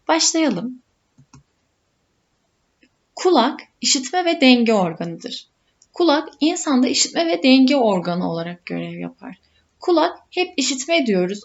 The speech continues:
ama yüzde elli işitme ise yüzde elli de denge organıdır diyebiliriz. Dış kulak, orta kulak ve iç kulak olmak üzere üç kısımdan oluşur.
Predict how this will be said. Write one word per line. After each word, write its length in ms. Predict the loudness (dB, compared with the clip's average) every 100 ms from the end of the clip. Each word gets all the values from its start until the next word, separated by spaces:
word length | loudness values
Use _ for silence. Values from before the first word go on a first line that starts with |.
| -4
ama 420 | 0 0 0 -4
yüzde 340 | -2 0 0 0
elli 240 | -2 -4
işitme 460 | -2 -4 -4 -4 -2
ise 420 | -2 -4 -8 -6
yüzde 320 | -4 -2 2 2
elli 320 | 4 2 2
de 240 | -2 -4 2
denge 280 | 6 6 4
organıdır 560 | 2 -2 -4 -6 -4
diyebiliriz. 680 | 0 0 -2 -10 -12 -14 -20 _ _ -20 _ _
Dış 260 | 2 2 2
kulak, 500 | -2 -6 -6 -12 -20 _ _ -4
orta 420 | -2 -2 -4 -4
kulak 420 | -2 -2 -2 -6 -6
ve 220 | -4 -4 -4
iç 180 | -4 -4
kulak 440 | -4 -4 -6 -4
olmak 480 | -2 0 -2 -4 -8
üzere 480 | -2 -2 -2 -6 -10 -6
üç 200 | -2 -2
kısımdan 480 | -4 -10 -6 -6 -6
oluşur. 600 | -10 -10 -12 -12 -16 -20